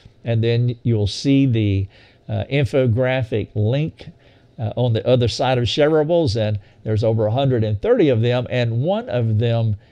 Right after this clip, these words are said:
is this graphic. Now, if you want to find it inside of this article here, then what you're looking for is the most effective way to feel better about yourself.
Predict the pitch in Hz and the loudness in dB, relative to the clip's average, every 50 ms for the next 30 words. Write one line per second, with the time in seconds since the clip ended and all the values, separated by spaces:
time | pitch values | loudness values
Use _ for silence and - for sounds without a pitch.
0 | _ _ - _ - 135 127 120 107 92 101 131 190 226 214 - - - - 151 | _ _ -18 _ -2 0 2 2 2 2 4 4 4 4 2 0 -10 -12 -8 -6
1 | 180 196 202 175 117 - - 101 - - _ _ - - - 127 123 117 117 131 | -4 -4 -2 -4 -4 -4 -6 -8 -8 -10 _ _ -18 -8 -4 -2 -2 0 0 2
2 | 127 131 120 101 - - 135 143 147 139 120 117 110 113 117 110 101 - - 143 | 2 2 0 -2 -2 -4 -4 -2 0 0 0 0 0 0 0 -2 -2 -4 -2 -2
3 | 147 151 143 123 110 104 107 104 98 - - 139 139 139 143 143 - - 101 104 | -2 0 0 0 0 0 0 -2 -4 -4 -2 0 2 2 2 0 0 0 -2 0
4 | 110 123 117 110 113 107 113 107 131 143 - 113 107 113 131 165 175 - - 110 | 0 0 0 2 2 0 0 -2 -2 -2 -2 -2 0 0 0 0 0 -2 -4 -6
5 | 95 - 123 110 110 113 107 101 - 113 110 120 131 147 175 202 202 175 - - | -4 -2 0 0 0 0 0 0 -2 0 0 0 0 2 2 0 0 -2 -6 -6
6 | 185 180 160 - - 175 160 - - - 175 156 147 135 131 123 117 101 95 87 | -6 -6 -4 -4 -4 -4 -4 -4 -6 -6 -6 -6 -4 -2 -2 0 0 0 -2 -4
7 | - 117 - _ _ _ _ _ _ _ _ - 123 113 - 147 135 120 117 110 | -6 -10 -16 _ _ _ _ _ _ _ _ -6 -6 -4 0 2 2 4 4 4
8 | 135 135 131 110 107 110 - - 104 104 113 110 - 123 110 107 101 - - 139 | 4 4 2 2 0 -2 -2 0 0 0 0 0 -2 -2 -4 -4 -4 -6 -8 -8
9 | 143 127 113 101 92 - - | -6 -4 -4 -6 -6 -8 -12